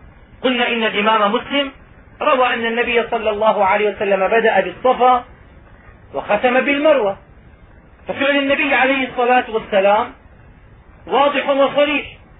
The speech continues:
والنقل صحيح لأن الإمام مسلم هو الذي نقل. فلو كان الذهاب من الصفا إلى المروة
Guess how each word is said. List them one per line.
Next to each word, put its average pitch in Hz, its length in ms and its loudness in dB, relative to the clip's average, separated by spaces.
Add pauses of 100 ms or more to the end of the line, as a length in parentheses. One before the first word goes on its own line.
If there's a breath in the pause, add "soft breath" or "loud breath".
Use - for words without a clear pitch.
(540)
والنقل 254 680 -2 (680)
صحيح 269 380 0
لأن 180 280 -6
الإمام 202 320 -4
مسلم 262 280 -4
هو 269 80 4
الذي 269 300 0
نقل. 294 320 -4 (1080)
فلو 208 260 0
كان 320 240 0
الذهاب 285 440 0
من 262 200 -6
الصفا 262 440 0
إلى 226 220 -2
المروة 208 480 0